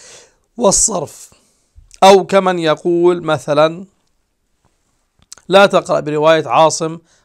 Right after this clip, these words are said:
ولا برواية الكسائي ولا برواية ابن عامر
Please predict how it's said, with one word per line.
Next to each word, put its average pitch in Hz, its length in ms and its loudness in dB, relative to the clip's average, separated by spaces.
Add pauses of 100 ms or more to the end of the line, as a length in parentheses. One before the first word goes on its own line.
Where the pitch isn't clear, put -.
(120)
ولا 156 260 2
برواية 151 580 -2
الكسائي 151 680 -4 (260)
ولا 175 300 2
برواية 160 640 0 (480)
ابن 156 220 -6
عامر 170 560 -2